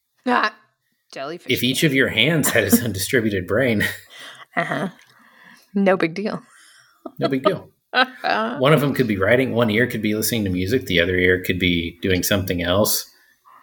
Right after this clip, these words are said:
Speaker 2: Uh,
Speaker 1: Man, that
Speaker 2: each
Speaker 1: sounds
Speaker 2: hand could be doing,
Speaker 1: great.
Speaker 2: you, you could be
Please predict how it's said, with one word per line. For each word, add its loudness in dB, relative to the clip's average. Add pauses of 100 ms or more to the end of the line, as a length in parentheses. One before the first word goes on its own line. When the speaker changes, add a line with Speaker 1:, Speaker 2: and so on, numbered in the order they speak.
(320)
Speaker 2:
Uh, -6 (720)
Speaker 1:
Man, -6
that 0
Speaker 2:
each 0
Speaker 1:
sounds 2
Speaker 2:
hand 0
could -8
be 2
doing, 4
Speaker 1:
great. 0
Speaker 2:
you, -6 (280)
you -4
could 0
be 4